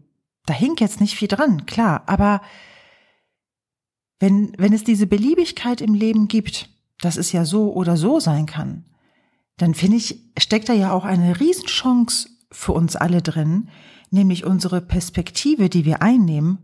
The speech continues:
bewusst zu wählen, bewusst in die gute Perspektive einzusteigen. Bewusst einen guten Glaubenssatz für uns adaptieren und aufnehmen. Ich bin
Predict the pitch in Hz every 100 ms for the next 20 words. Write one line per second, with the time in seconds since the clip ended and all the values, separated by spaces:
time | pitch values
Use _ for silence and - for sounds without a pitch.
0 | _ - 233 262 320 - - - - -
1 | 151 135 139 139 - _ _ _ - _
2 | - 214 190 285 - - 180 180 165 185
3 | 190 - 151 - 175 - 165 - 170 139
4 | 143 143 - - 135 131 139 - _ _
5 | _ _ _ _ _ - 190 294 349 -
6 | - 175 185 226 254 190 151 151 143 143
7 | 139 135 - - - - 160 147 - -
8 | - - - - - _ _ - 185 160
9 | - - 185 165 160 - 160 165 175 175
10 | 233 - - - 285